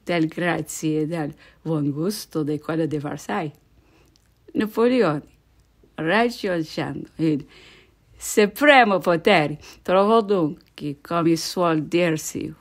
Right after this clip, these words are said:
volgarmente, tavola rasa e poté formare una corte ai piacer suo. Ai ricercò, diceva, un ragionevole transazione.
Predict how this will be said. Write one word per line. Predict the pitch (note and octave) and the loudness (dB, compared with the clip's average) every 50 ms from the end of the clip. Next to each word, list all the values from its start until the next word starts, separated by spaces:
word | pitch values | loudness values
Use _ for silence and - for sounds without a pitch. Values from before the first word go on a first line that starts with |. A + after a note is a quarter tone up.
| - | -4
volgarmente, | - E3 D#3 D3+ D3+ D#3 D3 C#3 C3+ C#3+ D3+ C#3+ F#3 G3+ G#3 G3+ G#3 _ - G#3 G3+ G3+ - - - _ _ _ _ _ _ _ - - _ _ | -2 0 0 0 0 -2 -2 -2 -2 -2 -2 0 0 0 0 -2 -4 _ -6 -6 -6 -6 -8 -14 -20 _ _ _ _ _ _ _ -20 -20 _ _
tavola | - D#4 D#4 D4+ C#4 D#4+ D#4+ D#4 D4+ D4+ | 6 6 8 8 8 6 6 8 8 8
rasa | D4+ D#4+ D#4+ D4 A3 F#3 D#3+ F3 E3 D#3+ D#3+ D#3+ _ _ _ _ - - - | 8 8 8 8 6 6 2 -2 -4 -4 -4 -6 _ _ _ _ -18 -2 4
e | A#3+ B3 B3 | 4 4 6
poté | B3+ C4 B3 A#3+ B3 C4+ C4 B3+ | 6 6 4 6 8 6 6 6
formare | B3+ - - A#3+ A#3+ B3 C4 C4+ B3 G#3 F3+ F3+ F3 F3 F#3 | 6 4 4 6 6 8 8 8 8 8 6 6 4 2 2
una | G3 G#3+ G#3+ G#3+ G#3+ | 4 4 4 2 4
corte | - A#3 A3+ G3+ F#3+ G3 - - F3+ F3+ F#3+ | 4 6 6 6 6 2 -2 -2 0 4 4
ai | F#3 F3+ F3+ | 4 4 4
piacer | - C4 A#3+ A3+ A3+ A3 - C4 A#3+ A3+ | 4 6 6 6 6 6 6 6 6 6
suo. | A3+ - C4+ A#3 F3 D#3 D#3 F3 - _ _ _ _ _ _ _ _ _ _ _ _ _ | 4 2 2 2 2 2 0 -4 -10 _ _ _ _ _ _ _ _ _ _ _ _ _
Ai | - A3 A#3+ B3 B3+ B3+ B3+ B3 - - _ _ _ _ _ _ _ _ _ _ _ _ _ _ _ _ _ _ _ _ _ _ _ _ _ _ | 4 6 6 6 6 4 2 -2 -6 -12 _ _ _ _ _ _ _ _ _ _ _ _ _ _ _ _ _ _ _ _ _ _ _ _ _ _
ricercò, | - F3+ F#3+ G3+ F#3 - - - F#3 F#3+ F#3+ - - - C4+ D#4+ - - - - - - _ | -4 -2 0 -2 -2 -2 0 0 0 0 -2 -4 -4 -4 -4 -4 -6 -12 -20 -20 -20 -18 _
diceva, | A3+ G#3 F3+ E3+ - - - - F#4+ F#4+ D#4+ - - - - _ | -4 -2 -2 -2 -2 -4 -6 -4 -4 -4 -6 -8 -12 -14 -10 _
un | - G#3+ G#3+ G#3+ - - - | -4 -2 -2 -2 -4 -4 -2
ragionevole | - A3 A#3+ C#4 D4+ D4 C#4+ C#4 B3 C4 C4+ C4 B3 B3 B3 B3 C4 B3 G3+ F#3 F3 F3+ G3+ G#3 - - - - - - - - _ _ _ - | -2 2 4 6 6 6 6 6 4 4 4 4 4 4 6 6 8 8 8 6 4 0 -2 -4 -8 -14 -20 -20 -20 -20 -20 -20 _ _ _ -6
transazione. | - G#3 G#3+ G#3+ G#3 A3+ G#3 G#3 G#3 - - B3+ A3+ F#3 D3+ - - E3+ | -2 0 2 2 4 2 2 0 0 -4 -4 -2 -2 -2 -2 -2 -4 -8